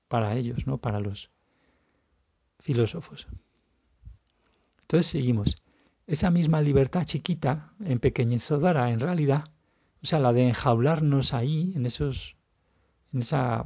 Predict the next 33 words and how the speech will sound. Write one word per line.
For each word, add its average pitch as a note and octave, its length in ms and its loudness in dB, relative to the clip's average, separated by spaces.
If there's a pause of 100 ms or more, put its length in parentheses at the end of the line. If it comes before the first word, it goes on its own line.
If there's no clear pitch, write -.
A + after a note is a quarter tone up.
redención B2+ 600 0
orgullosa, B2+ 560 0
si A#2+ 160 -8
queremos A#2 340 0
decir, B2+ 300 -2
porque B2 180 4
todos F3+ 240 2
están C3+ 300 0
redimiéndose, C3+ 720 2 (100)
aun C#3 260 0
estas C#3 300 -4
personas, C3 480 0
¿no?, F3+ 180 2
que C3 120 -2
no A#2 160 0
creen B2 240 0
en A#2+ 100 0
Dios. E3 280 -2 (1300)
Todos C3+ 240 2
van B2 140 2
a B2 80 -2
crecer C#3 360 0
en A#2+ 120 0
amor C3+ 260 0
y B2+ 100 0
en A2 120 2
verdad A#2 360 0 (1120)
de B2+ 180 -4
ma-, A2+ 120 0
a B2+ 160 -2
la A2+ 100 0
manera A#2 260 2
natural. G#2+ 460 0